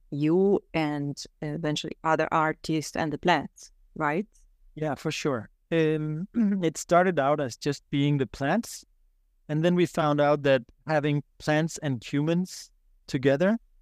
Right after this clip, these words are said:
Speaker 2: in what we call before also the interspecies music could be fun also to have animals. There are videos of dogs playing piano and so on. <laughs> It's a bit more chaotic.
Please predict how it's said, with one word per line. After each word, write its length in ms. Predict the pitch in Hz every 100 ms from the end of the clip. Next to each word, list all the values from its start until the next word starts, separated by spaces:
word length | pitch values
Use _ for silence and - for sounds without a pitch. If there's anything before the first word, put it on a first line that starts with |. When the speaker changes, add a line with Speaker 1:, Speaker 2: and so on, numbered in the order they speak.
| -
Speaker 2:
in 220 | 147 143
what 180 | 139 131
we 100 | 135
call 500 | - 139 131 131 131 _ -
before 380 | 127 - 135 131
also 320 | 127 120 139
the 140 | 120 131
interspecies 1000 | 151 135 147 127 - 143 147 - 175 156
music 520 | 151 165 175 214 - _ _ _ _
could 140 | - 127
be 100 | 127
fun 340 | - 131 139
also 260 | 143 127 143
to 140 | -
have 200 | 120 127 -
animals. 600 | 131 143 160 165 185 - 139
There 180 | 127
are 60 | 120
videos 420 | 120 123 127 123
of 160 | 117 104
dogs 480 | 117 113 120 - -
playing 240 | - 123 120
piano 540 | 123 120 120 123 123
and 120 | 123
so 140 | - 147
on. 80 | -
<laughs> 60 |
It's 240 | 185 - 156
a 80 |
bit 240 | 139 147 139
more 260 | 139 143
chaotic. 440 | 143 147 135 151